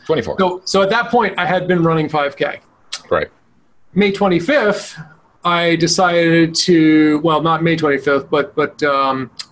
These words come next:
Speaker 2: on April sixth, I decided to up the game, and I was, no, wait, so that's all wrong.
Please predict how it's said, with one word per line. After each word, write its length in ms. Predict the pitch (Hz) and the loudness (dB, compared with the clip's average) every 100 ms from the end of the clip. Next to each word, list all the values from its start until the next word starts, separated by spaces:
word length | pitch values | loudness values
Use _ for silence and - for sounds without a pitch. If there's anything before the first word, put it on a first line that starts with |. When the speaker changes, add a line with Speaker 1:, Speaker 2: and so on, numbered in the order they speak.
| _ | _
Speaker 2:
on 180 | 156 160 185 | -4 -2 0
April 400 | 196 190 160 139 | 0 2 0 0
sixth, 580 | - 170 135 - - - | 0 -2 -2 -6 -10 -6
I 100 | 147 | -4
decided 580 | 143 160 147 143 143 131 | -2 0 0 0 -2 -4
to 680 | - 151 143 139 135 135 - 170 | -6 0 2 2 2 -2 -6 -8
up 180 | 165 - - - | -8 -12 -14 -8
the 100 | 147 | -2
game, 520 | 151 139 123 131 123 _ _ _ _ 156 | 0 0 -4 -8 -14 _ _ _ _ -4
and 580 | 151 147 147 143 143 139 | -2 0 -2 -2 -2 -2
I 280 | 143 139 139 _ _ 147 | 0 0 -4 _ _ -4
was, 400 | 147 147 143 139 | 0 2 2 2
no, 160 | 277 320 | 2 2
wait, 140 | 277 | 2
so 140 | 269 | 2
that's 140 | 269 277 | 0 0
all 140 | 277 277 | 2 2
wrong. 340 | 294 147 | 2 0